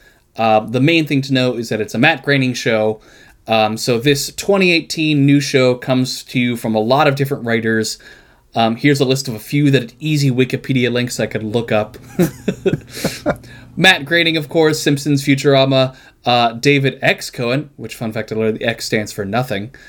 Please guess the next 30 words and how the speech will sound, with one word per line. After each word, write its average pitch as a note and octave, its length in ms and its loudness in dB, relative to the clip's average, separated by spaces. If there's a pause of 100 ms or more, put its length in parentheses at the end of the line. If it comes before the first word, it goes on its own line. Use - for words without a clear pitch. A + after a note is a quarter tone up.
(360)
Um, G#2+ 440 0
Futurama C#3 600 0
and A#2 120 -2
Simpsons. B2+ 560 -4 (140)
Um, A2 320 -2
Bill D#3+ 240 4
Oakley D3+ 580 2
of A#2 440 0
Simpsons C#3+ 600 2
and A#2 100 0
a A#2 40 2
Mission B2+ 280 0
Hill C3+ 260 4
co-creator B2 840 0
and, A2 440 -2
uh, G#2+ 240 0
worked A2+ 220 -2
on A#2 140 -2
Portlandia. B2+ 800 -2 (340)
Notably, C#3+ 600 4
on A#2+ 140 -4
The A#2+ 80 -6
Simpsons, C3 500 -2
he's A#2+ 280 -4
responsible A#2+ 540 -2
for A#2 240 -2
the A2 140 -4
steamed E3+ 600 0
hams D3 680 -2
scene, D#3+ 520 -2